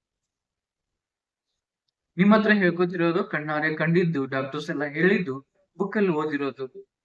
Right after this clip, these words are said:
ಇದನ್ನೆಲ್ಲ ಓದ್ಕೋಬೇಕು, ತಿಳ್ಕೋಬೇಕು ಅಂದ್ರೆ ಡಾಕ್ಟರ್ಸೇ ಆಗ್ಬೇಕೇನೆ ಅಂತೇನಿಲ್ಲ. ಕರೆಂಟ್ ಹೋಗಿದೆ, ಕ್ಷಮೆ ಇರ್ಲಿ. So ಎಲ್ರೂ ಚೆನ್ನಾಗಿರಿ, ಚೆನ್ನಾಗಿರಿ, ಚೆನ್ನಾಗಿರಿ ಅಷ್ಟೇ.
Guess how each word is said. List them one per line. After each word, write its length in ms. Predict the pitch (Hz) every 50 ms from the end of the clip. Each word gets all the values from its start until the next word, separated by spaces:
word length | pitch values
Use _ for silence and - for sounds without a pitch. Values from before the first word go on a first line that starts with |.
| _ -
ಇದನ್ನೆಲ್ಲ 320 | 156 156 180 180 180 175
ಓದ್ಕೋಬೇಕು, 720 | 175 165 151 151 151 147 - 170 160 147 143 143 147 147 139
ತಿಳ್ಕೋಬೇಕು 680 | - 143 143 143 - 170 165 156 147 147 147 147 147 147
ಅಂದ್ರೆ 520 | 139 143 160 147 147 135 131 - _ _ - _ _ 143
ಡಾಕ್ಟರ್ಸೇ 440 | 151 190 185 - 220 233 - - 226
ಆಗ್ಬೇಕೇನೆ 520 | 202 160 151 151 147 147 151 143 139 139
ಅಂತೇನಿಲ್ಲ. 720 | 135 135 135 131 143 143 143 143 131 127 123 123 123 -
ಕರೆಂಟ್ 300 | - 143 147 160 165 165
ಹೋಗಿದೆ, 520 | 165 160 151 147 156 156 185 226 226 208 175 - _ _ _ _ _ _ _ _ _ _ _
ಕ್ಷಮೆ 260 | - - 170 160 165
ಇರ್ಲಿ. 280 | 156 147 135 135 143 175 - - 107 87 - _ _ _ _ _ _ _ _ -
So 280 | - 226 226 220 214 208 - 220 220 226 - 185
ಎಲ್ರೂ 260 | 208 220 214 247 247
ಚೆನ್ನಾಗಿರಿ, 840 | 196 - - - 175 170 170 156 135 127 120 123 127 131 127 - -
ಚೆನ್ನಾಗಿರಿ, 680 | _ - 160 160 165 160 147 139 131 135 135 135 131 135
ಚೆನ್ನಾಗಿರಿ 560 | - 160 156 151 147 139 127 123 123 123 123
ಅಷ್ಟೇ. 480 | 123 139 - _ - 139 143 165 170